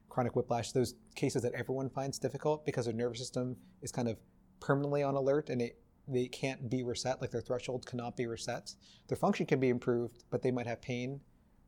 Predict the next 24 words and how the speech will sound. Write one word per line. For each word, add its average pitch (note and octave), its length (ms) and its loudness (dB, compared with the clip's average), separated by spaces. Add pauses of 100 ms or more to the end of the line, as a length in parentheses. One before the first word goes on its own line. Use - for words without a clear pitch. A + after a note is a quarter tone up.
(180)
every B2 140 2
day A#2+ 160 4
of A#2 60 -2
their A#2 120 0
life, A#2+ 240 -2 (720)
um, A2 400 -8
with A2+ 160 -8
what B2 140 0
we A#2+ 80 -6
currently A#2+ 340 -6
know. B2+ 240 -8 (640)
The C3+ 100 4
average C3 200 4
person C#3 300 2
absolutely A2+ 840 -2 (520)
should A2+ 200 -4
be G#2+ 420 -2 (600)
significantly C3 460 0
better A2 260 0
within G#2+ 200 -6
a - 20 -10
couple A2 260 -8
of G#2 60 -10
visits. G#2 480 -10